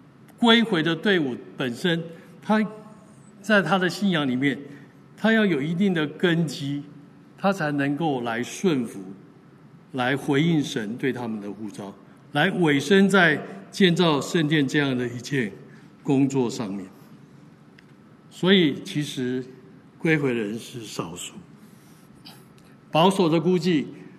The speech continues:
当犹大省跟耶路撒冷被掳的时候，总共被掳去的人应该都要超过十，十万人，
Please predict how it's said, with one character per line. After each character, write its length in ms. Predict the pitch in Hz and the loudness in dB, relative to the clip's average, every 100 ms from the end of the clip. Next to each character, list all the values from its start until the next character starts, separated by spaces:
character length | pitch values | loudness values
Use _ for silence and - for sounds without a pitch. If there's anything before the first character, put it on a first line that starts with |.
| - | -6
当 160 | 175 180 | 0 2
犹 160 | 170 | 2
大 220 | 160 175 160 | 2 2 2
省 320 | 143 117 113 | -2 -4 -2
跟 380 | 156 147 160 156 - - - - | 0 0 -2 -6 -16 -20 -20 -6
耶 100 | 165 | 0
路 140 | 165 | 0
撒 220 | 160 160 147 | 0 0 0
冷 240 | 135 98 - - - - - - | -2 -6 -12 -20 -20 -20 -20 -2
被 220 | - 185 147 | 6 6 6
掳 180 | 123 | 0
的 140 | 107 123 | -2 -4
时 240 | - 123 | -4 -4
候， 280 | 113 131 95 - - - - - | -2 -4 -4 -16 -20 -20 -20 -6
总 180 | 160 147 | 0 2
共 220 | 175 185 | 4 4
被 120 | 196 | 4
掳 160 | 175 135 | 4 2
去 160 | 123 180 | 0 2
的 140 | 135 | 2
人 180 | 117 143 | 0 0
应 140 | 156 | 0
该 160 | 156 156 | 2 2
都 160 | 151 | 4
要 160 | 147 135 | 4 2
超 260 | 131 151 143 | -2 -2 0
过 240 | 151 131 | 0 -2
十， 360 | - - - - 123 139 | -2 -8 -10 -6 -6 -6
十 320 | - - - 143 | -10 -12 -2 2
万 200 | 170 135 | 2 2
人， 160 | 110 | -4